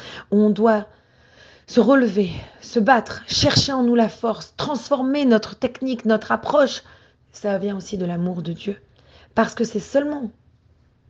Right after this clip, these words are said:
quand Dieu agit pareil qu'on va vraiment chercher à l'intérieur de nous et qu'on peut vraiment élever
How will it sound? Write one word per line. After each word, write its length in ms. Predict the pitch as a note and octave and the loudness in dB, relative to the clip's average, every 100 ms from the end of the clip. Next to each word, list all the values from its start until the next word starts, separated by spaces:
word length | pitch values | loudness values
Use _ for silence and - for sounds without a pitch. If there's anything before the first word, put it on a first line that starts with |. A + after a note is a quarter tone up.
| - | -10
quand 140 | - F#3+ | -4 -2
Dieu 320 | E3 A3+ A#3 | 0 0 0
agit 340 | F#3 F3+ G3 G#3+ A#3 - | -4 -4 -2 -2 -4 -8
pareil 480 | F3 E3+ F3 A3+ A#3 _ _ _ - | -8 -6 -6 -6 -10 _ _ _ -6
qu'on 120 | A#3+ | 0
va 160 | A#3 A3+ | 2 2
vraiment 400 | F3 F#3+ A#3 A#3 | 0 -2 0 0
chercher 360 | - G3 - G#3 | -4 -8 -8 -6
à 60 | |
l'intérieur 400 | F3+ E3+ F#3 F#3 | -4 -6 -6 -6
de 100 | F3 | -6
nous 200 | E3+ E3+ - _ - - - | -6 -8 -10 _ -20 -20 0
et 100 | A#3 | 0
qu'on 140 | A#3+ B3 | 2 -2
peut 140 | A3 | -2
vraiment 420 | G#3 A#3 A#3+ B3 - | -2 0 -2 -2 -2
élever 640 | B3 A#3 G3 G3+ G3+ G#3 | 0 0 -2 -4 -4 -6